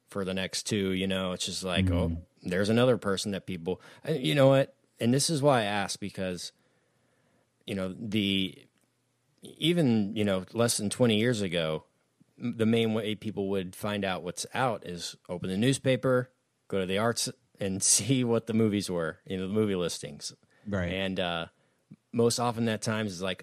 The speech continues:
Speaker 1: "Oh, uh, this movie looks, oh, this means war. Let's see who's in this.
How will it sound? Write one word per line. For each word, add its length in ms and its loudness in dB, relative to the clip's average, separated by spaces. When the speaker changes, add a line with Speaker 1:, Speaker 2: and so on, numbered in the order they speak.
Speaker 1:
"Oh, 400 0
uh, 320 -2
this 220 -4
movie 200 2
looks, 300 -2
oh, 220 0
this 260 4
means 380 4
war. 360 6
Let's 180 -2
see 140 2
who's 200 4
in 160 0
this. 340 -8